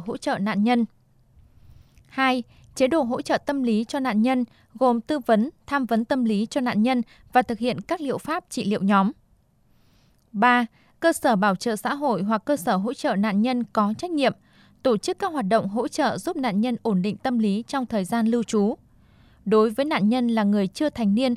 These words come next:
cơ sở bảo trợ xã hội, cơ sở hỗ trợ nạn nhân có trách nhiệm liên hệ,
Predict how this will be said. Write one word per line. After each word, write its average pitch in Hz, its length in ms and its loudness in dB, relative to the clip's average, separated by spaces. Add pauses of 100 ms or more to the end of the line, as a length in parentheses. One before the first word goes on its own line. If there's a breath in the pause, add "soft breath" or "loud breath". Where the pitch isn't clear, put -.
(320 loud breath)
cơ 320 100 4
sở 254 240 -2
bảo 180 200 0
trợ 190 180 -4
xã 240 180 -4
hội, 269 280 0 (300 soft breath)
cơ 320 120 2
sở 226 160 2
hỗ 208 160 -2
trợ 269 200 -2
nạn 208 280 0
nhân 247 240 -2
có 220 180 0
trách 339 220 -6
nhiệm 240 220 -2
liên 247 220 0
hệ, 240 280 0